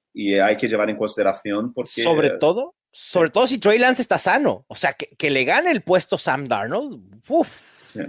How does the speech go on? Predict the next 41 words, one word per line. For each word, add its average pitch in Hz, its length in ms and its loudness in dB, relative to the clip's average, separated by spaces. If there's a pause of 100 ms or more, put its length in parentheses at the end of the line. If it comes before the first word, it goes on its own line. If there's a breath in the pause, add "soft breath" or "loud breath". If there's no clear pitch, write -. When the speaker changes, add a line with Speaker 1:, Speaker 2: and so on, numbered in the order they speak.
(280)
Speaker 2:
Pero 147 180 0
si 170 100 -4
Speaker 1:
Y 180 80 2
Speaker 2:
Trey 214 120 4
Lance 226 200 2
Speaker 1:
acaba - 0 -
de 147 140 2
Speaker 2:
está - 40 0
sano 110 120 2
Speaker 1:
llegar. 117 460 2 (520)
Speaker 2:
Sí, 160 300 -6
sí, 98 180 -16
sí, - 200 -20
no, 78 200 -20
terrible. 117 480 -8
Speaker 1:
Ah. - 320 -14
Speaker 2:
Oye, 202 180 4
Fer, 214 340 2
hablando 220 420 4
de 262 100 8
los 202 360 4
forty-niners, 240 640 2
¿qué 277 180 2
opinas 320 460 4
del 240 440 4
pick 262 360 -2
de 240 100 4
tercera 220 400 2
ronda, 226 480 4
el 190 140 0
pick 214 180 -4
noventa 208 420 0
y 180 60 2
nueve, 202 480 2 (240 soft breath)
un 240 200 -4
tal 254 320 2
Jake 233 360 -6
Moody? 214 420 2
<laughs> - 60 -10 (2500 soft breath)
Speaker 1:
Mira, 185 680 6
Mau, 170 560 4